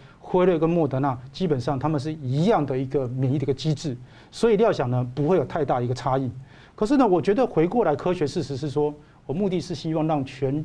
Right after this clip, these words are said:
人类都能得到一个健康的一个福祉，所以在这些研究上，我是要遵守一个第一是安全性要去把它确保，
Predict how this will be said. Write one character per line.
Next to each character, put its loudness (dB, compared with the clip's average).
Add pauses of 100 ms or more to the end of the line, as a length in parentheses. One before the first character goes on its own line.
人 -2
类 0 (240)
都 -2
能 2
得 0
到 0
一 0
个 0
健 0
康 -2
的 -2
一 -2
个 0
福 -6
祉， -10 (500)
所 2
以 2
在 2
这 2
些 0
研 0
究 2
上， 0
我 -2
是 -2
要 2
遵 2
守 -2
一 -6
个 -2
第 -2
一 0
是 -4 (280)
安 2
全 0
性 0 (220)
要 -2
去 -4
把 -6
它 -6
确 -2
保， -6